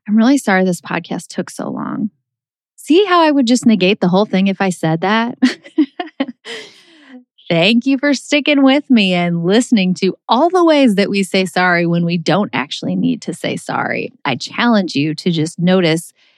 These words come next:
even just one of those kinds where you are saying sorry when you don't need to and try to change it. As I always say, the first key is noticing that you're doing it, then making the change,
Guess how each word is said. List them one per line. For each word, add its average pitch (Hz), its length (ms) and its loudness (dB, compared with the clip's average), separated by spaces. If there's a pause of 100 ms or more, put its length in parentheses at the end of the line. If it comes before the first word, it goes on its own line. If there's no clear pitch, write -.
(160)
even 226 280 4
just 214 240 0
one 170 340 0
of 196 140 -2
those 220 320 0
kinds 226 640 0
where 175 200 0
you 170 280 0
are 175 140 -2
saying 175 320 -2
sorry 170 300 -2
when 170 160 0
you 175 100 0
don't 160 200 0
need 156 240 -2
to 269 320 -2
and 175 200 -4
try 170 340 -2
to 170 100 -2
change 143 420 -4
it. - 220 -8 (240)
As 175 180 -4
I 180 260 0
always 214 420 2
say, 160 480 0 (300)
the 165 80 -10
first - 380 -2
key 233 240 0
is 208 180 2
noticing 208 460 2
that 208 140 2
you're 233 140 0
doing 151 380 0
it, 143 200 0 (420)
then 185 260 4
making 202 360 2
the 214 100 2
change, 170 440 -2